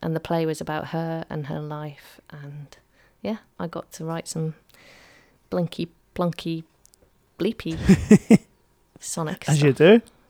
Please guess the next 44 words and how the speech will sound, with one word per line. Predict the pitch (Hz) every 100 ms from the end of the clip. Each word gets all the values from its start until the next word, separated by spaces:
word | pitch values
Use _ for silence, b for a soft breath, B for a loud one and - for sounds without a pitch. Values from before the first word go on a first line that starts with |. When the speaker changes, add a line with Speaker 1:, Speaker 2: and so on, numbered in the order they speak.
| _
Speaker 1:
which | - -
was | 196 -
Speaker 2:
Where | 214
Speaker 1:
fun. |
Speaker 2:
was | 202
that | 180 240
on | 247
it? | 135 - _ -
Speaker 1:
I | - - - -
was | 202
on | 214
at | -
the | 165
Tron. | - 285 254 -
Speaker 2:
So | -
that | 180
was | 202
your | 180
first | 170 156
job | 156 175
when | 156
you |
came | 151 143
to |
Scotland? | - 160 - 117 - _
Speaker 1:
That | 170 160
was | 170 -
my | 170 156
first | - 185 175 165 - - - - _
job. | - 160 165
I |
was | 160 165
still | - 175 165 165
doing | 160 160
my | 156
P | 156 156
H | - -
D. | - - 143 _ _ _ _ _ _ _ -
Um, | - - 156 156 -
I'd | 156
had | 160 156
enough | 156 -
of | - - _ -
Birmingham. | 147 143 160 175 - 156 143 156